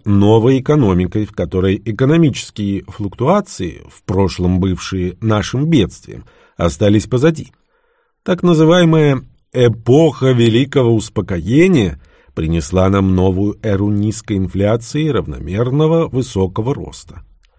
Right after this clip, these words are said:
Но те, кто смотрел глубже, видели, что всё это лишь тонкая оболочка, скрывающая под собой ошибки экономического управления и коррупцию в политике в огромных масштабах,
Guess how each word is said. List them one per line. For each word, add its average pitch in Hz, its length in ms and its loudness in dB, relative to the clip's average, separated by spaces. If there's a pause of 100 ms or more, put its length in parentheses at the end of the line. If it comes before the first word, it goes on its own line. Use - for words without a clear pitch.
(380)
Но 107 180 4
те, 196 240 -2
кто 180 200 0
смотрел 160 500 2
глубже, 110 520 2
видели, 113 440 2
что 113 340 -6
всё 196 440 0
это 113 200 0
лишь 123 380 -6 (100)
тонкая 175 460 2
оболочка, 175 600 -2
скрывающая 87 640 -4
под 90 200 -10
собой 151 400 0
ошибки 123 560 -2
экономического 107 840 -2
управления 113 680 -2 (380)
и 160 120 2
коррупцию 123 720 2
в - 100 -8
политике 107 600 0
в 98 60 0
огромных 95 580 -2
масштабах, 90 680 -8